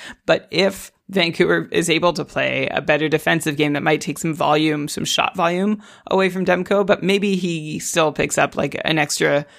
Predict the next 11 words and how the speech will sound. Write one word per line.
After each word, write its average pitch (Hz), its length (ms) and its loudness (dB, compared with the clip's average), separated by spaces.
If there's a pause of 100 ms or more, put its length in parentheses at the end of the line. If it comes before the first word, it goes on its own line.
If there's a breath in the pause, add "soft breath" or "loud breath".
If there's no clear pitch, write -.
(220 loud breath)
win 170 240 2
or 156 320 -2 (100)
three 160 360 0
or 151 120 4
four 156 520 -2 (260 soft breath)
through 170 160 2
the 170 80 2
rest 170 240 0
of 185 100 2
the 165 120 2
season 143 600 0